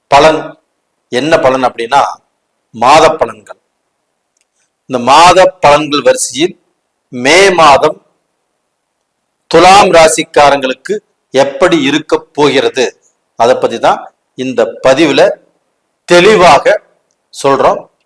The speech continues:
இது வந்து ஒரு முக்கியமான வீடியோ, நல்லா ஸ்கிப் பண்ணாம பார்த்துட்டு வாங்க. அப்ப இந்த மாதத்தில் கிரக அடைவுகள் எப்படி இருக்குதுன்னு பார்க்கலாம்.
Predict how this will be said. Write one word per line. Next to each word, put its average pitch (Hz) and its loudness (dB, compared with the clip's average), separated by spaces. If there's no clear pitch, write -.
இது 123 -12
வந்து 127 -6
ஒரு 123 -4
முக்கியமான 165 -2
வீடியோ, 135 -4
நல்லா 127 0
ஸ்கிப் 170 -6
பண்ணாம 156 2
பார்த்துட்டு - -2
வாங்க. 95 -12
அப்ப - -4
இந்த 165 -2
மாதத்தில் 165 0
கிரக 202 2
அடைவுகள் 151 0
எப்படி 131 -4
இருக்குதுன்னு 117 -10
பார்க்கலாம். 95 -8